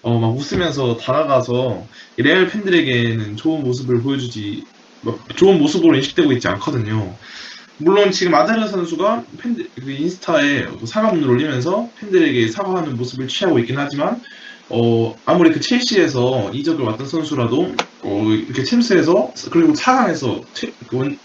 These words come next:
뭐, 친정팀 상대로 떨어졌지만 이렇게, 어, 친-, 어, 완전, 아, 뭐라 해야 되지? <laughs> 그 친정팀 선수들과 이렇게 웃으며 하하호 하는 모습은 프로로서는 보기 좋지 않은 모습이었다고, 예, 저는 생각합니다.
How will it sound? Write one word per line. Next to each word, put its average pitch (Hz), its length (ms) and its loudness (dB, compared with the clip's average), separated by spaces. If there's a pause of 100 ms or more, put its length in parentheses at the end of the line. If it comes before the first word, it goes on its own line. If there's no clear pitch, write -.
(160)
뭐, 104 140 -6
친정팀 233 440 6
상대로 180 500 4
떨어졌지만 175 1200 0
이렇게, 123 420 0 (400)
어, 117 180 2
친-, 113 300 -2
어, 117 320 2
완전, 151 300 2
아, 117 40 -2
뭐라 139 200 -4
해야 131 60 -8
되지? 147 280 -8 (380)
<laughs> - 240 0
그 151 280 4 (300)
친정팀 277 560 4
선수들과 175 480 4
이렇게 151 180 2
웃으며 170 720 0
하하호 214 480 -2
하는 151 180 -6
모습은 127 560 -8
프로로서는 123 1080 -2
보기 120 340 -8
좋지 - 320 -4
않은 127 200 0
모습이었다고, 127 1120 -2
예, 110 60 0
저는 117 160 -2
생각합니다. 127 560 -6